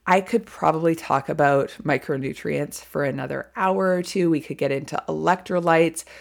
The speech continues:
Let's talk quick, actually, about electrolytes before I run. So a lot of the women that come to me for weight loss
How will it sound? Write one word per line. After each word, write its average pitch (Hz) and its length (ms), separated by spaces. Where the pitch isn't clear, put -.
Let's 190 280
talk - 240
quick, 214 260
actually, 147 640
about 156 200
electrolytes 143 560
before - 240
I 64 100
run. - 280
So 196 460
a 202 100
lot 180 400
of 277 360
the 202 80
women 160 240
that 160 120
come 143 160
to 151 120
me 151 80
for 151 160
weight 135 180
loss 175 400